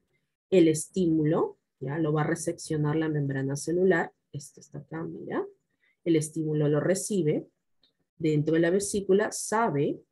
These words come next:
ya, la célula, que ya en el aparato de Golgi se formó. Entonces, lo ha almacenado en la vesícula y lo va a eliminar. ¿Ok? Por medio de la exocitosis. Elimina. ¿Qué elimina? ¿Lo que necesita la célula?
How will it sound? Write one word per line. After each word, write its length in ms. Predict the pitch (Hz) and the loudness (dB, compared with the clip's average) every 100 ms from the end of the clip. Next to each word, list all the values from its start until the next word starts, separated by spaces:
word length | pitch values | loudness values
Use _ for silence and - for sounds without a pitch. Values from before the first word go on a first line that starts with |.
| _ _ | _ _
ya, 220 | 139 151 | -8 -6
la 160 | 160 | -6
célula, 680 | 143 - 156 143 139 160 392 - _ _ _ | -6 0 2 4 2 0 -2 -8 _ _ _
que 180 | 147 143 | -2 0
ya 160 | 151 | 2
en 120 | 180 | 2
el 80 | 175 | 2
aparato 420 | 160 147 147 147 | 0 -2 -4 -2
de 60 | 165 | 0
Golgi 280 | 160 151 143 | 0 0 -4
se 180 | - 143 | -10 -10
formó. 640 | 139 139 139 165 392 - _ _ _ _ _ _ _ _ - | -6 -2 0 0 -2 -8 _ _ _ _ _ _ _ _ -10
Entonces, 320 | 147 151 - | -8 -6 -2
lo 180 | 151 160 | 0 2
ha 40 | |
almacenado 580 | 156 151 156 160 151 147 | 2 0 -2 -2 0 0
en 100 | 151 | 0
la 80 | 160 | 0
vesícula 720 | 196 - 190 - 147 180 - _ | -2 -4 -8 -2 0 0 -6 _
y 120 | 240 | -2
lo 180 | 254 190 | 0 0
va 100 | 147 | 0
a 20 | |
eliminar. 580 | 143 147 139 127 139 143 _ _ _ _ _ _ _ _ _ _ | 0 0 -2 -4 -10 -14 _ _ _ _ _ _ _ _ _ _
¿Ok? 400 | - 214 381 - | -4 0 0 -2
Por 140 | - 160 | -4 0
medio 300 | 160 156 156 | 2 4 2
de 80 | 156 | 2
la 260 | 180 - _ | -2 -4 _
exocitosis. 1200 | 170 - - 160 151 - - 151 156 - - - - | -4 -4 -8 -8 -8 -12 -12 -12 -12 -16 -20 -10 0
Elimina. 640 | 180 175 180 180 147 - _ | 0 2 4 2 2 -8 _
¿Qué 140 | 269 | 2
elimina? 580 | 311 311 320 294 170 165 _ | 4 6 6 4 0 -6 _
¿Lo 180 | 165 151 | -2 0
que 120 | 151 | 0
necesita 580 | 147 143 151 - 151 156 | -2 -2 -6 -8 -4 -2
la 120 | 156 | 0
célula? 580 | 147 151 143 143 185 | -2 -2 0 2 2